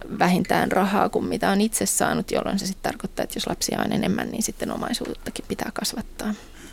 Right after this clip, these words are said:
Mut tää niinku on enemmän just ehkä tää eetos siitä, että asiat pitää, niinku se velvollisuuden tuntoinen eetos, että asiat pitää hoitaa hyvin,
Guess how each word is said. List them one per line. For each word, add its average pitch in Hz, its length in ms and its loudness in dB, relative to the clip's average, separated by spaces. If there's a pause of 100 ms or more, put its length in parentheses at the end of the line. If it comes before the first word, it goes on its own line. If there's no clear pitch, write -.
(440)
Mut 190 140 8
tää 180 200 10
niinku 196 180 8
on 208 160 10
enemmän 185 360 8
just 180 200 2
ehkä - 200 2
tää - 280 6
eetos - 460 4
siitä, - 300 2
että - 220 -2
asiat - 340 -2
pitää, - 240 -2
niinku - 160 -4
se 180 100 0
velvollisuuden 190 600 6
tuntoinen - 420 -2
eetos, - 280 -2
että - 140 -4
asiat - 260 0
pitää - 240 -2
hoitaa - 300 -2 (120)
hyvin, - 340 0